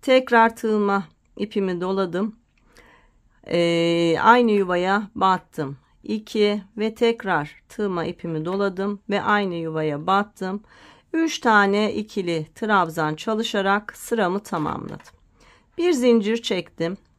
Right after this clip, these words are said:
Örgümü çeviriyorum. İkinci sıradayız. İlk trabzanımın tepesine battım. Bir sık iğne. Sonra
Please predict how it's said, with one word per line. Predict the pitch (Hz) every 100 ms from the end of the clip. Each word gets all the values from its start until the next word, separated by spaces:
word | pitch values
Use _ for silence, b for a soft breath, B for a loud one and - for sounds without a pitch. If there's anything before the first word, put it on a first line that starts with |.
| _
Örgümü | 240 240 226 233 233
çeviriyorum. | 214 196 202 202 170 175 -
İkinci | 202 - 202 202
sıradayız. | 208 180 156 151 147 190 - _ b b b b -
İlk | 349 -
trabzanımın | - 240 226 208 190 175 165 180 220 254 - _ _
tepesine | 240 240 214 202 175 170 185
battım. | 208 214 - 214 233 233 _ _ _ _ _ _
Bir | 269 269
sık | - 208 -
iğne. | - - - 147 _ _ _ b b b b
Sonra | - 330 311 262 269